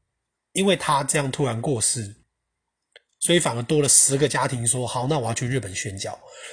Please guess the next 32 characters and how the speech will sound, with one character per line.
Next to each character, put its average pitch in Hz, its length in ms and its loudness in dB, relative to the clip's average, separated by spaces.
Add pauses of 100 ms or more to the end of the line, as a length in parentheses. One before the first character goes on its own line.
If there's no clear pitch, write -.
(140)
所 294 140 2
以 190 120 -2 (840)
今 262 160 4
天 247 100 0
你 131 220 -2
从 151 180 -4
什 165 140 0
么 135 60 -2
角 123 160 -4
度 151 80 0
来 123 100 0
看？ - 400 -6 (1000)
假 156 140 6
如 185 60 8
今 208 120 4
天 180 140 4
你 123 40 -4
知 131 60 0
道 143 140 2
说， 143 140 2
OK， 127 140 0
天 165 160 -2
堂 135 140 0
是 139 80 -2
个 131 80 -2
存 113 160 -6
在 123 120 -2
的 113 40 -4
东 98 160 -6
西， 104 260 -10 (680)
然 139 200 0
后 151 640 2